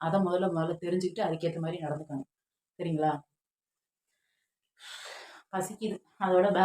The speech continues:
பேன்னு பேசிக்கிட்டு இருக்கேன். அப்புறம் என்ன, வீட்டு வேலை தான், வீட்டு வேலை தான், வேற என்ன நான் பார்க்க போறேன்? வீட்டு வேலையும் பார்க்கணும்,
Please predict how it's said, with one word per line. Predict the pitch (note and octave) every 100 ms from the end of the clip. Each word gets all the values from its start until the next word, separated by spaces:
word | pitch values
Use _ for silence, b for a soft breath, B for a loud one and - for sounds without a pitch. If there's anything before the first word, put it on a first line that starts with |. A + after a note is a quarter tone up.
| F#3+
பேன்னு | F#3 F#3+ F#3+
பேசிக்கிட்டு | F#3 F#3+ -
இருக்கேன். | F#3 - _ _ _ _ _ _ _ _ _ _ _ _ _ _ _ _ _ _ _ _ b b b b _ F#3+
அப்புறம் | - G3 G3
என்ன, | G3+ F3+ - -
வீட்டு | F#3 G#3
வேலை | F#3+ F3+
தான், | F#3+ D#3+ -
வீட்டு | D3 - B3
வேலை | C4 C4+ C4+
தான், | C4+ G#3+
வேற | G#3 G3 G#3
என்ன | G#3 G#3+ A3
நான் | G#3+ G#3+ G3
பார்க்க | G#3 G#3+
போறேன்? | G#3+ G#3 A3 B3 B3 A#3+ G#3 G#3 A3+ - _ _ _ _ _ _ _ G3
வீட்டு | G3 G#3+
வேலையும் | G3+ G#3+
பார்க்கணும், | G3 G3+ G#3